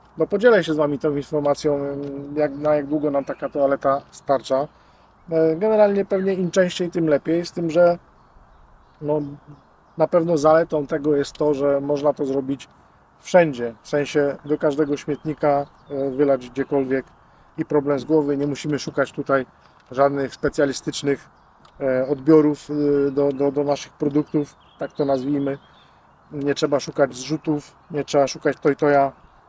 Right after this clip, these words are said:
chociaż do toj-toja oczywiście jedynkę też można wylać, czy do zwykłej ubikacji gdzieś na, nie wiem, na mopie, na stacji benzynowej, gdziekolwiek. Tutaj zaletą jest, e, ten właśnie nieprzezroczysty,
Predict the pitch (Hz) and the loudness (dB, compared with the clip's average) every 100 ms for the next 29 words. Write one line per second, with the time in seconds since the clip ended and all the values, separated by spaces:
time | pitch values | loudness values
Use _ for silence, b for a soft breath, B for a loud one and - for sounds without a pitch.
0 | _ - - 196 151 151 139 143 139 131 | _ -16 -8 -4 -4 -2 -2 2 0 -2
1 | 135 - 139 135 131 143 135 127 120 123 | -8 -4 -4 -2 -4 -6 -6 -6 -4 -4
2 | 123 117 139 131 - 131 127 123 - 127 | -4 -2 0 0 -2 -8 -6 -8 -6 -6
3 | 123 120 135 131 - 120 120 120 120 120 | -6 -8 -4 -6 -6 -10 -8 -6 -6 -6
4 | 123 117 117 123 135 - 120 123 - 135 | -6 -8 -8 -6 -6 -6 -6 -6 -4 -6
5 | 135 120 113 123 117 120 123 127 113 131 | -6 -10 -8 -6 -6 -8 -8 -6 -4 -6
6 | - - b b b b 151 147 127 135 | -10 -20 b b b b -2 0 2 2
7 | 131 131 127 127 - 143 131 127 117 - | 2 -2 -4 -6 -4 -4 -2 -4 -6 -6
8 | 143 127 131 - 135 127 - - - - | -6 -2 -2 -2 -8 -8 -12 -16 -16 -16
9 | - - 147 135 143 135 135 147 - - | -20 -6 -6 -4 -4 -4 -4 -6 -4 -4